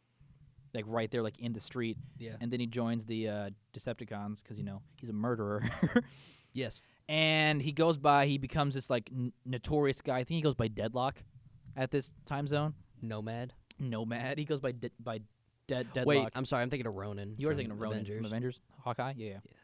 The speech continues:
Speaker 1: So
Speaker 2: My boy.
Speaker 1: he tries to overthrow his Decepticon commander at the time. It's not someone, like, important. And he goes to this planet, meets up with a group of, of Transformers who during the war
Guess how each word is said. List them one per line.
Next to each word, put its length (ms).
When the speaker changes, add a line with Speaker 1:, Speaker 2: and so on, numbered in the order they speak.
Speaker 1:
So 800
Speaker 2:
My 60
boy. 400
Speaker 1:
he 60
tries 420
to 80
overthrow 560
his 300
Decepticon 720
commander 400
at 100
the 60
time. 460
It's 120
not 160
someone, 420
like, 240
important. 760
And 320
he 80
goes 240
to 20
this 140
planet, 440
meets 240
up 180
with 400
a 100
group 580
of, 540
of 120
Transformers 640
who 140
during 280
the 80
war 500